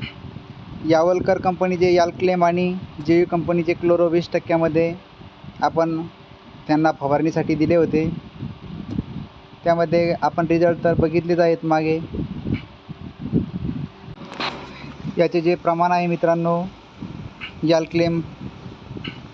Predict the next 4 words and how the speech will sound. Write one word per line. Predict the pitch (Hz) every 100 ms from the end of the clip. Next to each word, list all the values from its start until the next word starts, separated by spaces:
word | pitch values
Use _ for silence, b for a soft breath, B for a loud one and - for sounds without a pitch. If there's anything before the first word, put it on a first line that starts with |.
| - - - - -
पंधरा | 175 170 170
ग्रॅमने | 165 165 165 165
आणि | 160 165 165 175 - - - - - - - - - - - - - - - - - -
क्लोरो | 170 170 170 170